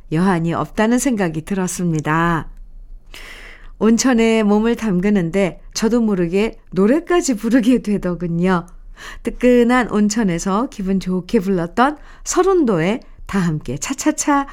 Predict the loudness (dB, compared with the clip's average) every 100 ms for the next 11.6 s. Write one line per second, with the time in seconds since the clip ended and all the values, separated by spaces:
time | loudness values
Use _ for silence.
0 | -4 -4 -2 -2 -2 0 2 2 2 2
1 | 0 0 -2 -6 -8 -14 -16 -6 -6 0
2 | 2 4 6 4 4 2 2 0 -6 -18
3 | -18 -16 -12 -10 2 4 6 4 4 4
4 | 4 4 2 2 2 4 4 4 4 0
5 | -2 -2 -2 0 -2 0 0 -2 -4 -10
6 | -12 -12 -12 -10 -10 -12 -14 -8 -4 -2
7 | -4 -4 -8 -6 0 0 2 0 -2 -2
8 | 0 2 2 2 2 2 2 0 0 0
9 | 0 0 0 0 0 0 0 -4 -12 -20
10 | -20 -20 -10 -4 0 2 2 2 -2 -2
11 | -2 -2 -4 -4 -4 -6